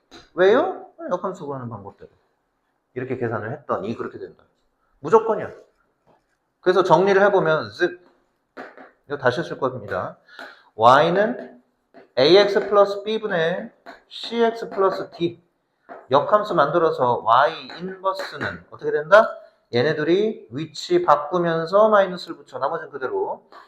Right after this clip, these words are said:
에이엑스 그대로, 플러스 D 그대로. 그런데 얘네들이 위치 바꾸면서 마이너스를 붙여봐.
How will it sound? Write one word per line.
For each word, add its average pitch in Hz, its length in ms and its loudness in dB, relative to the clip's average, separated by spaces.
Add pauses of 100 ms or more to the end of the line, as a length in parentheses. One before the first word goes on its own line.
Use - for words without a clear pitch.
(300)
에이엑스 190 500 2
그대로, 185 520 -2 (400)
플러스 214 440 0
D 147 160 -6
그대로. 143 600 -4
그런데 190 500 2 (320)
얘네들이 190 500 4
위치 226 460 0
바꾸면서 214 1000 6
마이너스를 196 460 0
붙여봐. 123 400 -12